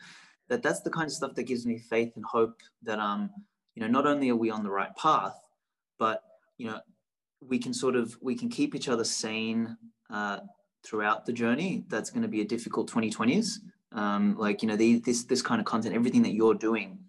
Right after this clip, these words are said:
um, is so incredibly important to keep people, like, on track and sane and, like, you know, keeping the faith, basically. And then knowing that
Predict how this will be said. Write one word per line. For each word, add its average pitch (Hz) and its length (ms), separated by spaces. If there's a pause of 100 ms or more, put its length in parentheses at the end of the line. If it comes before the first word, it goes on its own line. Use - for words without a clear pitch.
(100)
um, 101 220 (300)
is 117 200
so 127 180
incredibly 104 440
important 107 520
to - 80
keep - 320
people, 104 340
like, 98 320 (320)
on 113 200
track 104 340
and 95 120
sane 104 500
and, 95 220
like, 98 300
you 110 60
know, 98 140 (400)
keeping - 380
the 101 80
faith, 104 340
basically. 104 560 (520)
And 117 140
then 117 420
knowing 135 400
that 117 220